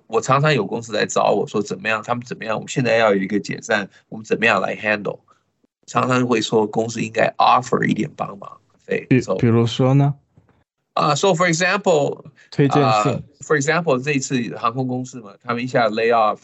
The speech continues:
Speaker 1: 很多很多人，我们就 offer 说，就是给一个，就是公司做多少年，每，你做一年拿两个礼拜薪水，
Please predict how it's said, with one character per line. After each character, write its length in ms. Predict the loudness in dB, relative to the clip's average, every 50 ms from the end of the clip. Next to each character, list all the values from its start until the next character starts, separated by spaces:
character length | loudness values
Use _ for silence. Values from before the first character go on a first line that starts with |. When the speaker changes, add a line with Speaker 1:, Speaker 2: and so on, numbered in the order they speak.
| -12 -10 -10
Speaker 1:
很 240 | -8 -8 -8 -10 -10
多 120 | -8 -6 -4
很 120 | -4 -2
多 160 | -2 -4 -6
人， 240 | -6 -6 -10 -14 -18 _ _ _ _ _ _ _ _ _
我 80 | -14
们 100 | -8 -2
就 60 | 0 2
offer 300 | 2 2 2 0 -2 -4
说， 340 | -4 0 2 4 4 2 0 -4 _ -20
就 120 | -20 -20 -20
是 100 | -12 -6
给 180 | -2 -2 -2
一 140 | -2 -2 -6
个， 300 | -2 2 2 4 4 2 0 -4
就 140 | -10 -14 -12
是 200 | -12 -12 -14 -14 -16 _ _ _ _ _ _ _ _ -2
公 160 | -2 -2 0
司 140 | 0 -2 -4
做 300 | -2 0 0 2 2 2
多 240 | 0 -2 -2 -2 -2
少 180 | -2 -2 -6 -6
年， 300 | -12 -18 -20 -20 -20 -20 _ _ _ _ _
每， 280 | -8 -6 -6 -6 -6 -8
你 100 | -12 -10
做 220 | -4 0 0 2
一 120 | 2 0 -2
年 460 | -2 -2 0 0 0 -2 -4 -8 -8
拿 220 | -4 -2 -2 -2 -2
两 220 | -2 -4 -6 -6
个 100 | -8 -12
礼 120 | -12 -12 -8
拜 240 | -6 -4 -4 -6
薪 260 | -8 -14 -18 -18 -20 -20
水， 200 | -20 -20 -20 -20